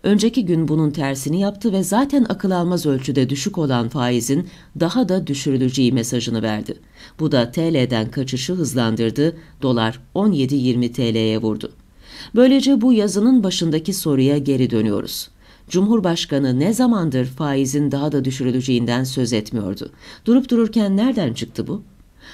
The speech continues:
Ankara'da konuşulan bazı ilginç gerekçeler var. Teyit edebilirsem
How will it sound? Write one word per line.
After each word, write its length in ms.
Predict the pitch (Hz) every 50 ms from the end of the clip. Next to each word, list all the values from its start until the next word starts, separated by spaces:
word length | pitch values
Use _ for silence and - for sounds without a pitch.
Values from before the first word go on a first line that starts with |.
| - - - - -
Ankara'da 480 | 220 277 302 285 285 262 247 226 240
konuşulan 600 | 240 - 226 214 220 214 233 220 214 226 254 247 214
bazı 280 | 214 220 220 185 214
ilginç 440 | - - 190 170 185 196 208 214 -
gerekçeler 540 | - 151 156 151 151 - 165 143 156 156 -
var. 300 | 147 113 80 - - - - - - - - _ _
Teyit 320 | - 170 165 165 165 160
edebilirsem 760 | 151 139 139 143 143 151 208 277 277 - - 135 123 131 147